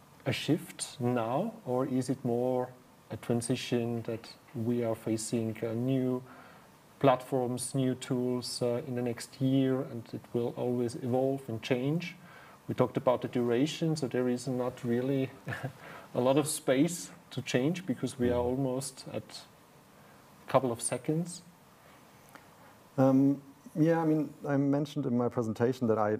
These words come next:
Speaker 2: actually kind of see it more as a transition, like a, an ongoing process into something else. Um, because,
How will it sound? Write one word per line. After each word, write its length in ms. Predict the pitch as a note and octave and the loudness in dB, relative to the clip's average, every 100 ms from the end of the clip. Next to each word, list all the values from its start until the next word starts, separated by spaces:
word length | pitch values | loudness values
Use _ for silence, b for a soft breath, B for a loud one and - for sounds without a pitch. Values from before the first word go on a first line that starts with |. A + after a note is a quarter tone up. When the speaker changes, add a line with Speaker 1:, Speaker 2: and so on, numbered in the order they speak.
| A2+ | -4
Speaker 2:
actually 260 | A2 - | -8 -4
kind 140 | G#2+ A2 | 0 0
of 80 | G2+ | 0
see 220 | - G#2+ | 0 0
it 80 | G2 | 2
more 300 | G2+ G#2 G#2 | 2 2 -2
as 160 | F#2+ | -8
a 240 | - G2+ F#2+ | -4 -4 -4
transition, 760 | - G2+ F2+ G2 - G#2 F#2+ | -2 -2 0 -2 -2 -2 0
like 160 | G2+ F#2+ | 0 0
a, 100 | F#2+ | -2
an 180 | - F#2+ | -2 -2
ongoing 360 | G2+ G2+ G2 F#2+ | 0 2 0 0
process 500 | - G#2 G#2 G2 - | -2 -2 -2 -6 -6
into 300 | G#2+ F#2+ G2 | -6 -6 -6
something 380 | - G2 G2 F#2+ | -4 -4 -2 -2
else. 360 | G2 G2+ - - B B B B B B | -2 -4 -10 -18 B B B B B B
Um, 480 | G#2 G2 G2 F#2+ F#2 - _ _ _ _ _ _ _ - - - - - | 2 2 2 -2 -4 -12 _ _ _ _ _ _ _ -20 -20 -20 -20 -8
because, 1200 | - G2 - _ - - A#2 A#2+ A#2 A2 - - | -2 -2 -4 _ -4 4 4 4 2 -2 -4 -12